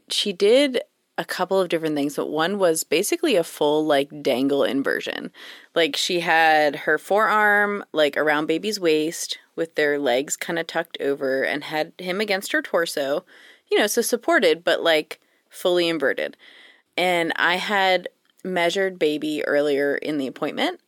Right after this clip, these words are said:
And then so when she was all done, I was like, "Do you think I could take baby's length again?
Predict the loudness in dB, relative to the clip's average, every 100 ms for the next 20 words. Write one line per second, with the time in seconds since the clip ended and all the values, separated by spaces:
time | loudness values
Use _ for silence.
0 | _ _ _ _ -2 0 0 0 -2 0
1 | -2 0 2 2 2 2 0 -2 -6 -8
2 | -10 -6 0 0 0 -6 -8 -6 0 0
3 | 4 4 4 -2 -2 -2 -2 -4 -2 0
4 | -2 -4